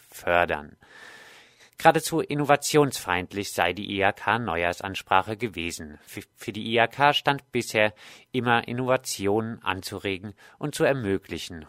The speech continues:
und den Markteintritt neuer innovativer Produkte zu unterstützen und die Unternehmen in Umwelt- und Energiethemen zu beraten,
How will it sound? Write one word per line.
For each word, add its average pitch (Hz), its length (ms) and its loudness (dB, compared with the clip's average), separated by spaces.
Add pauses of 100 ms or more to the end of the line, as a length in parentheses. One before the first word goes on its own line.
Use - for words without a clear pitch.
(120)
und 123 160 -6
den 120 160 -2
Markteintritt 110 680 0
neuer 120 340 4
innovativer 123 600 -2
Produkte - 500 -8
zu 107 140 -8
unterstützen 98 680 -4 (360)
und 165 160 -6
die 160 140 -2
Unternehmen 101 800 -4
in 135 160 -6
Umwelt- 104 500 0
und 117 160 -6
Energiethemen 98 720 -6
zu 120 160 -8
beraten, 82 560 -2